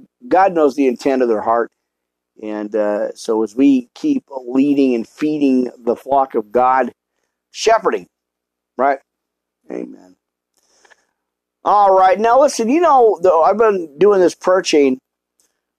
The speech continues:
uh, going on all the time now. I started this way back. It's just been all this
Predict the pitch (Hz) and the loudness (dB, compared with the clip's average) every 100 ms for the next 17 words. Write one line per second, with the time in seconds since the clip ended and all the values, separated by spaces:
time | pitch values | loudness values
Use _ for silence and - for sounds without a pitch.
0 | - 131 117 151 190 190 175 160 151 131 | -4 -4 -2 2 2 2 2 2 0 0
1 | 151 147 147 139 127 139 135 - 196 226 | 0 0 2 2 2 2 0 0 0 2
2 | 202 147 - - 135 139 175 233 214 175 | 2 0 -2 -14 -14 -2 2 6 6 6
3 | 143 143 143 117 - 143 - 160 151 - | 4 4 2 0 -2 -2 -2 -4 -4 -2
4 | 135 131 135 175 196 143 - | -4 0 2 2 2 -2 -6